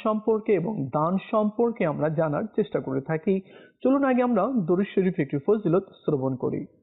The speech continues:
রাসূল করিম সাল্লাল্লাহু আলাইহি ওয়াসাল্লাম ইরশাদ করেছেন, "যে ব্যক্তি জুমার দিনে আমার উপরে একশত বার দরুদ শরীফ পাঠ করবে, আল্লাহ তাআলা তার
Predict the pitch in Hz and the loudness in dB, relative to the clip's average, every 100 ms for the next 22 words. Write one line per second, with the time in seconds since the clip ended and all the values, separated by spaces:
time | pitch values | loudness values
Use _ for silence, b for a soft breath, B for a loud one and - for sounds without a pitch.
0 | _ 220 247 294 285 240 285 285 247 202 | _ -2 2 2 2 2 2 0 2 2
1 | 185 190 190 180 180 180 143 139 - 143 | 2 0 -2 0 0 2 0 -2 -2 0
2 | 160 220 180 - 165 151 - 135 135 - | 0 -2 -4 -2 -4 -4 -4 -6 -6 -8
3 | 123 - 156 269 233 - - 139 170 247 | -10 -6 -2 0 0 -2 -4 -4 0 0
4 | 277 262 240 240 233 220 208 147 165 - | 0 2 2 2 2 -2 0 0 0 -2
5 | - 151 147 - 214 269 269 269 175 214 | -2 -2 0 -4 -4 -2 -2 -2 -2 -2
6 | - 143 127 131 147 135 143 - b b | -4 -4 -6 -4 -4 -4 -6 -10 b b
7 | b 240 285 285 202 156 147 190 226 170 | b 0 2 0 0 0 0 -2 0 0